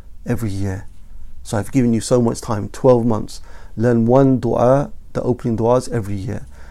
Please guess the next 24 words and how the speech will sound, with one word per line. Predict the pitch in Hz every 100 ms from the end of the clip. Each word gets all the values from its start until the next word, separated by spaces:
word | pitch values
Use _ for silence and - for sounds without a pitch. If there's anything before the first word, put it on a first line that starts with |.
| -
So | - 120 117
after | 123 120
ten | - 120 113
years, | 120 117
you're | 104
going | 113 110
to | -
have | 101 107 -
ten | - 127 127 120 - - -
of | 107
the, | - 107 92 - - - -
uh, | 107 101 - 240
authentic | 113 - 123 123 123
du'as | 110 113 110 113 113
that | 120 113
the |
Prophet | - 117 120
sallallahu | - 107
alaihi | 107 - 117
wasallam |
taught | - 123 117
us | 107
to | -
use | 104 110 127 123